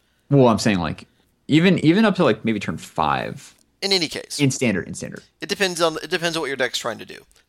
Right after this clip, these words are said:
Speaker 2: But her minus seven is a card that I, is a, is an ultimate that I misread the first time. It's you get an emblem. At the beginning of your end step, put X two two black zombie creature tokens onto the battlefield, where X is two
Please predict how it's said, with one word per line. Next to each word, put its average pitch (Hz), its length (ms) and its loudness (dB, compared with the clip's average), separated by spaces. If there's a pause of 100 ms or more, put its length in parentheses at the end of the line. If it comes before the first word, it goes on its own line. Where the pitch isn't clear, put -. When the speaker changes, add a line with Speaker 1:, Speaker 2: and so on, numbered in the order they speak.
(140)
Speaker 2:
But 208 380 4 (140)
her 165 100 -2
minus 147 320 2
seven 165 500 2
is 143 160 -2
a 139 40 -4
card 143 200 -2
that 135 80 2
I, 147 160 4
is 127 140 -2
a, 127 120 -2 (140)
is 123 120 -4
an 131 60 -8
ultimate 180 300 -4
that 123 80 -4
I 160 120 2
misread 170 360 -2
the 131 60 -6
first - 260 -10
time. - 220 -12 (520)
It's - 280 -4
you 185 180 -8
get 208 220 -6
an 190 100 -8
emblem. 101 320 -8 (340)
At 135 120 -2
the 143 80 -4
beginning 165 380 -4
of 220 80 -10
your 214 100 -8
end 127 160 -4
step, - 280 -2
put - 220 -12
X - 300 0
two 160 220 -8
two 160 200 -8
black 131 300 -2
zombie 127 260 -4
creature - 240 -12
tokens 135 280 -6
onto 110 180 -4
the 113 100 -8
battlefield, 110 640 -2 (340)
where 110 260 -6
X 175 440 -2
is 120 300 -4 (140)
two 139 500 -8